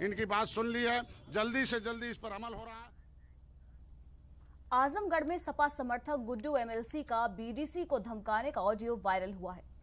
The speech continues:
Speaker 2: ऑडियो में ब्लॉक प्रमुख पद के चुनाव में बीडीसी को प्रलोभन और दिया गया और कहा गया कि अगर वह वोट नहीं देंगी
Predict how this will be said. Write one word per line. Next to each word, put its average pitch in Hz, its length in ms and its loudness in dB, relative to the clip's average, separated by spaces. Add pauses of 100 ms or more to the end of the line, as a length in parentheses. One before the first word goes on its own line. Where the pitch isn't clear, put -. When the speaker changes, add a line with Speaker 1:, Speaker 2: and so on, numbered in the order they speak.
Speaker 2:
ऑडियो 240 260 0
में 233 200 -2
ब्लॉक 226 260 2
प्रमुख 262 340 0
पद 247 180 0
के 254 120 -2
चुनाव 233 420 0
में 294 280 0 (300)
बीडीसी 330 420 2
को 320 140 6
प्रलोभन 262 760 4
और 254 180 2 (180)
दिया 226 300 2
गया 262 180 2
और 262 260 -4
कहा 240 280 4
गया 269 220 6
कि 294 120 0
अगर 254 200 2
वह 269 60 4
वोट 262 400 0
नहीं 320 180 0
देंगी 285 360 -2